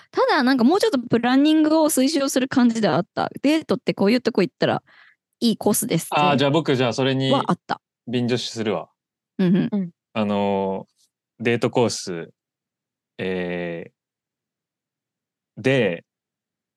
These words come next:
Speaker 2: 散歩します。
Speaker 1: はい。
Speaker 2: で、えー、どこら辺だ？ごめん。あそこ。ま、最近東来てるじゃん？東京って。
Speaker 1: 西より東。
Speaker 2: いや。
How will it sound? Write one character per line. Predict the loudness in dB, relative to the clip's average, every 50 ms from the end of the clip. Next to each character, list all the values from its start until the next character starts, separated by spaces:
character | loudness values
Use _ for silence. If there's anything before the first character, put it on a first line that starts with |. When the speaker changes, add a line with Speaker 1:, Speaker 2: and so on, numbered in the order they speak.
| _ _ _ _ _
Speaker 2:
散 | -4 -2 -2 0
歩 | 0 -2
し | -2 -2 -2
ま | -2 -4
す。 | -4 -8 -10 -10 -12 -12 -16 _ _ _ _ _ _ _ _
Speaker 1:
は | -4 -4 -4
い。 | -6 -10 -14 _ _ _ _ _ _ -6
Speaker 2:
で、 | -2 0 0 0 0 -2 -4 -6 -12 -20 _ _ _ _ _ _ _ _ -20 -20 _ _ _ _ _ _ _ _ _
え | -10 -8 -8 -6 -6 -8 -8
ー、 | -10
ど | -10
こ | -8 -8 -8
ら | -8 -8
辺 | -8 -10 -10
だ？ | -10 -12
ご | -12 -12 -14
め | -14 -16
ん。 | -18 -20 _ _
あ | -18 -16
そ | -16 -16 -16
こ。 | -14 -14 -12 -12 -12 -14 _ _ _ _ _ _ _ _ _ _ _ _ _ _ _ _
ま、 | -14 -14 -14 -14 _ _ _ -20 _ _ _ _ _ -14
最 | -6 -4 -4 -4 -2
近 | -2 -2 -2 -2
東 | -2 -4 -2 -2 -2 -2 -4 -8
来 | -12 -14 -6
て | -4 -2
る | -2 -2 -6
じ | -8 -12
ゃ | -16 -12
ん？ | -10 -10 -10 -10 -12 _ _ _ _ _ _
東 | -12 -10 -10 -10 -12 _
京 | -12 -12 -12
っ | -12 -14 _ _ _ _
て。 | -16 -16 -16 -16 -18 _ _ _ _ _ _ _ _ _ _ _ _ _ _ _ _ _ _ _ _ _ _ _ _ _ _ _ _ _ -6
Speaker 1:
西 | -4 -2 -2 -2 -4 -4 0
よ | 0 2 2
り | 2 0 -2
東。 | -2 -2 -2 -2 0 0 0 -2 -2 -2 0 0 0 0 0 -2 -8 _ _ _ _ _ _ _
Speaker 2:
い | -6 -2
や。 | -2 -2 -2 -2 -6 -8 -12